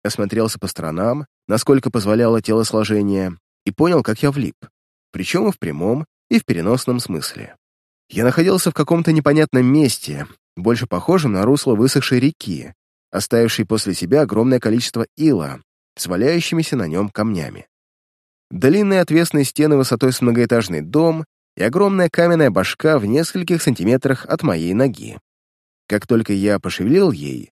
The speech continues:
щель посередине разверзлась, открыв зубастую пасть, и монстр клацнул ей в попытке откусить кусочек плоти.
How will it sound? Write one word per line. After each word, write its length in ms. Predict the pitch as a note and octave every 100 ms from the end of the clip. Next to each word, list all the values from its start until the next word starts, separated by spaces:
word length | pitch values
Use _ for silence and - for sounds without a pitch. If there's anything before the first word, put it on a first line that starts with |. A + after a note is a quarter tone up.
| _
щель 240 | - G3+ G3
посередине 640 | D#3 C#3+ D3 E3 E3+ D3+
разверзлась, 800 | B2+ C3+ F3 D#3 D2 D2 - - _
открыв 400 | A2 - C3 G#2
зубастую 440 | A2 A#2+ A2+ B2
пасть, 420 | - D#2 - - - _ _ _ -
и 80 |
монстр 400 | B2+ D#3+ D#3 C#3
клацнул 500 | - F3 F3 - F2
ей 320 | D#2 C#2+ C#2 - _ _
в 80 | _
попытке 380 | A2 G#2+ A#2+ G2
откусить 400 | E2 F2 F3 F3+
кусочек 480 | - - A#2+ B2 -
плоти. 460 | F#2 D2+ - -